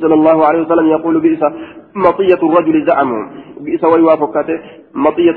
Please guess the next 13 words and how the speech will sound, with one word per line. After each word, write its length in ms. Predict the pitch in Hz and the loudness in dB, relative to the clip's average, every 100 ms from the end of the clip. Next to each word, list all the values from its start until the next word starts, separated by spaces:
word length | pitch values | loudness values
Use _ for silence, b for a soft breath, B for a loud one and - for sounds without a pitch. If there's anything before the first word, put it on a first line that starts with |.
| 156 | 0
الرجل، 280 | 160 147 127 110 123 | 0 0 -2 -4 -2
يابتمتم 520 | 147 143 143 156 151 156 | -2 0 -2 -2 -2 -2
غربا، 240 | 147 135 131 127 113 B 135 | -2 2 0 0 -12 B -4
غربا 280 | 143 147 151 175 175 - - 165 | 0 2 4 2 0 -4 -6 0
زعمه، 400 | 165 147 123 - 135 | 0 0 -4 -8 -8
زعمون 400 | 135 143 156 160 | -4 -2 -4 -4
سو 60 | 147 147 | -4 -2
ويوا 260 | 151 143 127 | 0 0 0
فكته، 460 | 110 123 - 135 131 - _ _ _ _ _ | -4 -6 -4 -6 -6 -18 _ _ _ _ _
يابتمتم 680 | 139 160 160 165 190 190 185 175 | 0 2 2 0 -2 -2 -2 0
غربا 340 | 170 165 165 | 2 2 2
ويوا 380 | 175 175 170 151 | 2 2 0 -2
فكته، 340 | 151 147 170 | -4 -4 -2